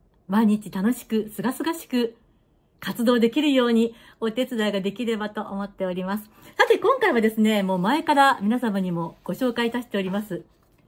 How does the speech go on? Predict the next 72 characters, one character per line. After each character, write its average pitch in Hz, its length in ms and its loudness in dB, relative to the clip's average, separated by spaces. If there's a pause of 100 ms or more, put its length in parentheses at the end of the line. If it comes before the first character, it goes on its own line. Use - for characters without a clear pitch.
(360)
サ 240 180 6
ン 415 40 -4 (260)
サ 392 180 4
ン 392 100 -12 (120)
ポ 330 140 2
ジ 320 140 0
シ 302 180 -2
ョ 196 120 2
ン 165 120 -8 (880)
と 330 80 -2
い 302 80 4
う - 20 4
の 233 220 2
を - 20 -8
ご 180 140 -8
紹 202 180 -4
介 196 160 -2
し 196 60 -12
て 196 220 -4
い 190 60 -12
こ 233 100 -4
う 226 40 -6
と 226 80 -6
思 220 100 -2
い 226 60 -4
ま 233 120 -2
す。 233 60 -12 (220)
私 247 400 -2
が 262 240 2 (100)
こ 233 80 -2
れ 226 260 -2
見 220 160 0
つ - 80 -20
け 233 120 -4
た 240 160 -2
ん 240 80 0
で 233 80 -2
す 226 120 -6
よ。 208 460 -4 (400)
一 214 140 -8
緒 233 40 0
に 220 60 0
や 220 60 -2
っ 220 40 -10
て 247 60 -6
い 220 80 -4
き 240 60 -6
ま 240 80 -2
し 247 100 -4
ょ 247 60 -2
う - 20 -2
ね。 170 300 -6 (800)
サ 285 160 4
ン - 80 -4
サ 381 100 -2
ン 339 60 -6
ポ 330 100 -2
ジ 285 80 -2
シ - 100 -4
ョ - 160 -2
ン、 175 120 -4
何 240 320 0
な 226 160 2
ん 170 100 -2
だ 151 160 -6
な 147 120 -4
ん 143 60 -2
で 147 60 -2
す 143 80 -10
け 135 80 -10
ど 143 80 -6
も、 147 140 -4